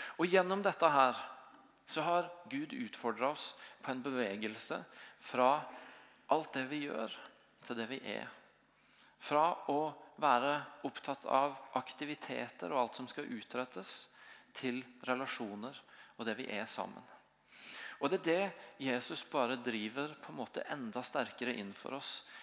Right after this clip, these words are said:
i denne teksten her. At han sier ikke at vi ikke skal gjøre noe, og budskapet mitt denne formiddagen er ikke at det er ikke vits i å gjøre noen ting, for vi skal på en måte bare være. Men han sier noe om at før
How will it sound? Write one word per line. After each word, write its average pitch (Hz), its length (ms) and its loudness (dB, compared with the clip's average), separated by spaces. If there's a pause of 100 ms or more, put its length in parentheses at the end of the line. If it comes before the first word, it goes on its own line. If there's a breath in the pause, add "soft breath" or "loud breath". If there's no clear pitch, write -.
(120 loud breath)
i 123 80 -2
denne 110 240 -2
teksten - 460 -10
her. 98 180 -8 (680 loud breath)
At - 220 -6 (100)
han 175 160 -2
sier 143 240 2
ikke 131 160 -2
at - 120 -6
vi - 120 -10
ikke 139 240 -6
skal 160 160 0
gjøre 104 240 2
noe, 120 320 -6
og 135 120 -6
budskapet 143 520 -4
mitt 143 200 -10
denne 139 240 2
formiddagen 120 480 0
er - 120 -4
ikke - 200 -2
at - 180 -8 (380 loud breath)
det 127 80 -4
er 127 60 -4
ikke 127 160 -6
vits 117 220 -6
i 120 40 -4
å 123 80 -2
gjøre 107 200 2
noen 104 240 -2
ting, 101 200 -8
for 117 160 -10
vi 113 40 -6
skal 127 200 -4
på - 160 -16
en 113 60 -2
måte 107 180 -4
bare 98 240 -2
være. 101 460 -2 (600 loud breath)
Men 147 160 -4 (160)
han 180 160 -6
sier 151 280 -4
noe 156 120 -6
om 147 80 -6
at - 120 -10
før - 400 -6